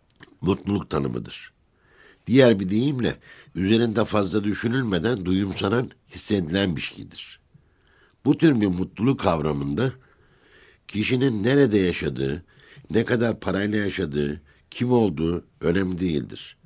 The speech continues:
Biz buna sağ beyin mutluluk kavramı da diyebiliriz. Çünkü duygularımızı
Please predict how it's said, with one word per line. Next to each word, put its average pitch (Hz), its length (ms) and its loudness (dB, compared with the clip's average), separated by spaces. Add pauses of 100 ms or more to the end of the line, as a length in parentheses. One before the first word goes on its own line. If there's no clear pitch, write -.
(560)
Biz 98 200 -2
buna 107 280 0 (200)
sağ 120 400 2
beyin 107 260 4
mutluluk 87 480 -2
kavramı 82 480 -2
da 80 160 0
diyebiliriz. 67 760 -2 (440)
Çünkü 92 360 -2 (320)
duygularımızı 104 840 4